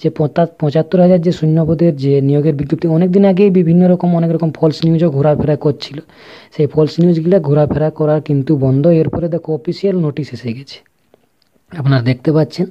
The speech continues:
যে অনেক রকম পদ আছে, যেমন এসএসসি জিডি কনস্টেবল, সিআরপিএফ, এসএসবি, এরকম করে নিয়ে আপনারা বিজ্ঞপ্তিটাতেও আছে, আপনারা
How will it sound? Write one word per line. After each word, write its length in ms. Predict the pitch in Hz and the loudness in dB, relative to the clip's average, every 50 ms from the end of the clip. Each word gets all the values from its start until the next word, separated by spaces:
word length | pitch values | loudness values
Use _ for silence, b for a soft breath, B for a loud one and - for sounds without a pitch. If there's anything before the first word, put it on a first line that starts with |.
| - _ B B B B B B B B B B B B - | -8 _ B B B B B B B B B B B B -6
যে 260 | 147 131 147 151 147 147 - | -2 0 0 0 0 0 0
অনেক 260 | 208 220 240 262 233 | 2 4 4 4 4
রকম 260 | 214 202 - 196 180 | 2 2 2 2 2
পদ 180 | - 170 165 156 | 2 2 2 2
আছে, 260 | 156 147 - 160 156 | 0 0 0 -2 0
যেমন 240 | 143 147 147 147 143 | 0 2 2 2 0
এসএসসি 380 | 139 131 - 143 120 - 156 | 0 0 -2 -4 -4 -2 -2
জিডি 240 | 131 131 139 123 143 | -2 -2 0 -2 -2
কনস্টেবল, 600 | - - 143 135 120 - - 139 127 139 139 135 | -2 -2 -2 -2 -2 -2 -4 -2 -2 0 -2 -2
সিআরপিএফ, 720 | 127 - - 139 139 139 131 123 - 147 135 139 139 139 135 | -2 -4 -2 0 0 0 0 -2 -2 -2 0 0 0 2 0
এসএসবি, 540 | 139 135 - - 147 123 123 135 147 156 160 | 0 -2 -2 -2 -4 -4 -2 0 2 2 2
এরকম 240 | 160 156 - 170 | 2 2 0 0
করে 240 | 160 - 165 160 165 | 0 2 2 2 2
নিয়ে 160 | 160 170 190 | 4 4 4
আপনারা 440 | 185 165 - 160 156 156 160 160 156 151 - - | 2 2 0 0 0 2 2 0 -2 -4 -4 -4
বিজ্ঞপ্তিটাতেও 880 | 147 143 123 143 127 - 110 - - 165 143 170 160 - - 170 190 202 - - | -2 -2 -2 -2 -2 -2 -2 -2 -2 -2 0 0 0 0 2 2 2 2 2 0
আছে, 240 | 180 170 - 202 | -2 0 2 2
আপনারা 300 | 208 190 165 180 185 180 | 2 2 4 2 2 0